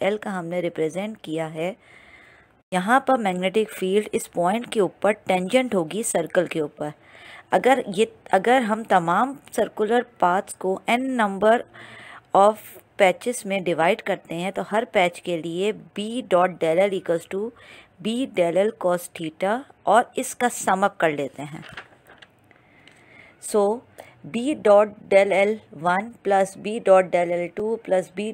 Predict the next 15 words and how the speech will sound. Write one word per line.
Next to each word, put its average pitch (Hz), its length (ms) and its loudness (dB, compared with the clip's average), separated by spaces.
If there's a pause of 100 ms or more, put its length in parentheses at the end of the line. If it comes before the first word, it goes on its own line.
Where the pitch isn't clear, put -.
dot 180 260 2
del 170 200 0
L 160 100 -6 (120)
three, 214 180 -4 (160)
so 233 240 0 (140)
on 208 180 -2
up - 160 -14
to 208 80 -8 (100)
B 233 140 -4 (320)
dot 185 400 4
del 170 240 2
L 202 160 -6
up - 260 -10
to - 80 -20 (240)
N 151 140 -8